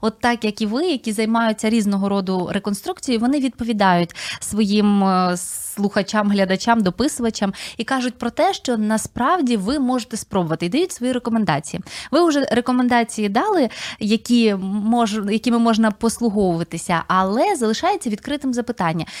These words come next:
як же зробити реконструкцію з того, фото, чого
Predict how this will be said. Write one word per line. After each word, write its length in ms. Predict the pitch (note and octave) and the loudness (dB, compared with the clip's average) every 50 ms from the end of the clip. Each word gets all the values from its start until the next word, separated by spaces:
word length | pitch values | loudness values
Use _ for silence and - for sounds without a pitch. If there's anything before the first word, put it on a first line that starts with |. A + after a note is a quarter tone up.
| - - - | -14 -10 -6
як 500 | G3+ F3 F3+ A#3+ C#4+ D4+ D#4 C#4+ A#3 - | -4 0 2 4 4 4 4 2 0 0
же 280 | G3+ F#3+ A3 C4 D4 C#4 | -2 2 2 4 4 4
зробити 560 | G#3 G#3+ A3 A3+ G#3 G3+ A3+ A3+ - - G3 | 4 2 2 2 4 2 2 0 2 0 0
реконструкцію 720 | F#3+ F#3 - G#3+ G3+ - - G#3+ G#3+ - - - - G3 F#3+ | 0 0 -2 -2 -4 -4 -2 -4 -4 -4 -4 -4 -4 -2 -2
з 80 | - | -2
того, 320 | - - F#4 G4 D4 A3 - - - _ _ _ _ - | -2 0 0 2 2 0 -2 -6 -18 _ _ _ _ -10
фото, 440 | - - A3 G#3+ G#3+ G#3+ - F4 F#4+ - _ - | 0 4 4 4 4 4 0 -2 -2 -4 _ -2
чого 400 | - B3 G#3+ F#3 G3 G#3+ A#3+ | 0 2 2 4 4 2 0